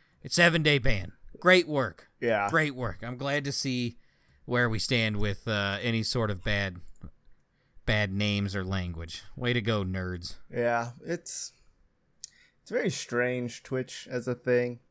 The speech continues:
Speaker 2: But somehow they're still winning this streaming war or whatever you wanna call it, because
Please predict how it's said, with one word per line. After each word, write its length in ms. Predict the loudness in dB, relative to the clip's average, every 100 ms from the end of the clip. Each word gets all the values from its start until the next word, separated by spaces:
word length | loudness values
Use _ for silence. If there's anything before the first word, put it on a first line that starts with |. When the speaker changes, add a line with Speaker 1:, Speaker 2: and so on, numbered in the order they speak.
| _ _ -20 _
Speaker 2:
But 140 | -2
somehow 340 | 2 4 6 6
they're 180 | 4
still 640 | 2 -2 0 2 0 -2 -10 _ _ _ _ _ _ _ _ _ _ _
winning 680 | -14 -10 -8 -8 -8 -10 -14 -4
this 500 | -2 -2 -6 -12 -16 _ _ _
streaming 760 | -16 -8 -4 -2 -2 -2 -6 -10 -10
war 480 | -4 -2 0 -2 -8
or 180 | -4 -2
whatever 260 | 2 2
you 120 | 2 0
wanna 160 | 0
call 280 | 2 2 6
it, 160 | 4 2
because 600 | -4 0 0 0 -6